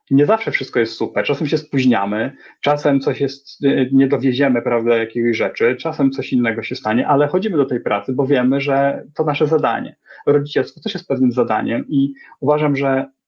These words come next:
takie podstawowe potrzeby, jak właśnie, nie wiem, poczucie kompetencji albo poczucie, albo potrzeba posiadania bliskich relacji, czyli takie przekonanie, że dziecko wie, że ono nie jest samo, że jak jemu się coś dzieje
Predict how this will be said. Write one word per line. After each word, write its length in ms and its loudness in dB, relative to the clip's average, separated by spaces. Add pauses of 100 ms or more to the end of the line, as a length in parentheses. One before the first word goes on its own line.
(160)
takie 260 -2
podstawowe 520 -2
potrzeby, 440 -2
jak 140 2
właśnie, 420 -2
nie 140 -2
wiem, 120 -10
poczucie 300 -2
kompetencji 640 -2
albo 140 2
poczucie, 480 0 (240)
albo 240 0
potrzeba 640 0
posiadania 460 0
bliskich 360 -6
relacji, 640 0 (680)
czyli 340 4 (340)
takie 220 0
przekonanie, 540 0
że 140 0
dziecko 460 0
wie, 300 2
że 80 0
ono 100 2
nie 80 2
jest 200 -4
samo, 520 -4 (640)
że 140 2
jak 160 0
jemu 160 2
się 120 -4
coś 160 0
dzieje 600 0